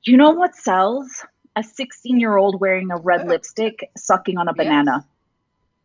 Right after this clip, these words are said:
Speaker 1: And it's like, I, with what came first? And I think that if you're being subjected
Speaker 2: Mm-hmm.
Speaker 1: to visual images that r-, not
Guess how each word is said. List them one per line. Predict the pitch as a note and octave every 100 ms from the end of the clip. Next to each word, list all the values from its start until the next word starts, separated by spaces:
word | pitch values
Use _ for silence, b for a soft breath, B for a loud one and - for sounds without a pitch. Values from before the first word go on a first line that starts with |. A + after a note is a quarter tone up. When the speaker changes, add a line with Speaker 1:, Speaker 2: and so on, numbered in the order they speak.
| -
Speaker 1:
And | A#3
it's | A#3+ A#3+
like, | A#3 A#3 - - _ _ _ _ _ _ _ _ - -
I, | A3+ - G#3 G3 _ _
with | E3+ F3 F#3+ A#3 A3+ F3+
what | F3 A3 A3+
came | - A#3+ A3
first? | D4+ E4+ D#3 - -
And | A3+ A3
I | A3 A#3 C4+ -
think | C#4+ C#4 C4
that | A#3+ A3
if | A3+ F#3+
you're | G3+ B3+
being | A3 B3 B3
subjected | A#3+ A3 F3+ - G#3 F#3 D#3+ G3+
Speaker 2:
Mm-hmm. | - A3
Speaker 1:
to | G3 E3+
visual | E3+ A3 A3 F#3 A#3 G#3+ G#3 G3 F#3+ F#3+ F#3 -
images | G3+ G3+ F#3 E3 D3+ C#3+ C#3 - _ _ _ _ _ _ _ _ _ _ -
that | F3 G#3 G3 G3 - _ _ _ _ _ _ _ _ -
r-, | G3 A3 -
not | A#3 B3+ F#4+